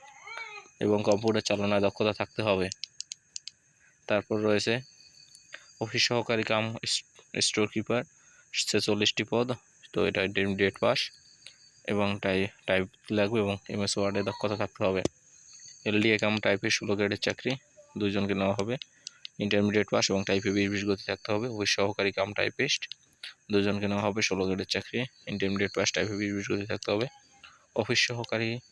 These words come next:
কাম ডেটা কন্ট্রোল অপারেটর সাত-, সাতাশটি। তো এখানে হচ্ছে বিশ বিশ গতি এবং ইন্টারমিডিয়েট পাস এবং কম্পিউটার চালনা দক্ষতা থাকতে হবে।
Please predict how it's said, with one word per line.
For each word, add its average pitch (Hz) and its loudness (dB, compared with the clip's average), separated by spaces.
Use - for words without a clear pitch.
কাম 107 0
ডেটা 101 0
কন্ট্রোল 101 -2
অপারেটর 101 -2
সাত-, - -2
সাতাশটি। 107 -2
তো - 0
এখানে 113 2
হচ্ছে - -4
বিশ 104 2
বিশ 107 0
গতি 107 4
এবং 101 4
ইন্টারমিডিয়েট 98 2
পাস 113 2
এবং 98 2
কম্পিউটার 101 -2
চালনা 101 0
দক্ষতা 98 -4
থাকতে - -8
হবে। 104 0